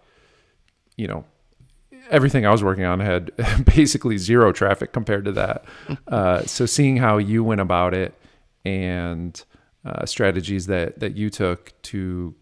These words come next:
Speaker 1: grow a site like that. I mean, I had no experience at doing anything like that. So that was really beneficial for me. Uh,
Speaker 2: Hmm.
Speaker 1: and I think if you do that same thing for, uh, what you're doing now, uh, I think people will get just as much, you know, and more value out of it.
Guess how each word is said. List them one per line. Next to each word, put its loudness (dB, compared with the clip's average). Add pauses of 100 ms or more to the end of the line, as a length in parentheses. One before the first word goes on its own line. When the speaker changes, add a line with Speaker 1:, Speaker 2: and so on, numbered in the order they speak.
Speaker 1:
grow -2
a -12
site -6
like -8
that. -8
I -10
mean, -8
I 2
had -2
no -4
experience -8
at -10
doing -8
anything -8
like -4
that. -8 (300)
So -10
that 2
was 0
really 0
beneficial -4
for -8
me. -6 (480)
Uh, -2
Speaker 2:
Hmm. -8
Speaker 1:
and -4
I -2
think -6
if -6
you -4
do 0
that -2
same -6
thing -8
for, -6 (440)
uh, -8
what -4
you're -4
doing -4
now, -4 (160)
uh, -10 (760)
I -20
think -8
people -6
will -8
get -8
just -10
as -12
much, -8
you -8
know, -8
and -8
more -4
value -6
out -10
of -12
it. -12